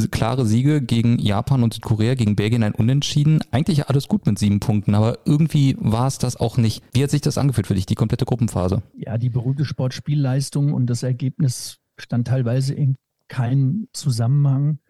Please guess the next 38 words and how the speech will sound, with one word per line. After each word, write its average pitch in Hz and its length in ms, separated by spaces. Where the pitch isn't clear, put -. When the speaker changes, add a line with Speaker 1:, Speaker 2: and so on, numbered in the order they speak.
Speaker 2:
Könnte - 200
man 143 80
jetzt 135 120
auch 120 80
wieder 127 160
sagen, 120 320
ein 117 120
gutes 143 260
Pferd 127 220
springt - 260
nur 135 180
so 120 160
hoch, 139 200
wie 123 80
es 123 120
muss. 139 380
Aber 123 460
ich - 200
finde, 120 260
speziell 131 880
defensiv 139 680
im 143 240
Kreis 127 720
haben 123 260
wir 120 140
es - 340
dem 123 120
Gegner 127 340
sehr 127 200
leicht 123 400
gemacht - 600
und 127 260
sind - 480
ganz 151 300
merkwürdige 135 420
Ball-Watching-Geschichten 135 1900
da 135 220
entstanden 143 800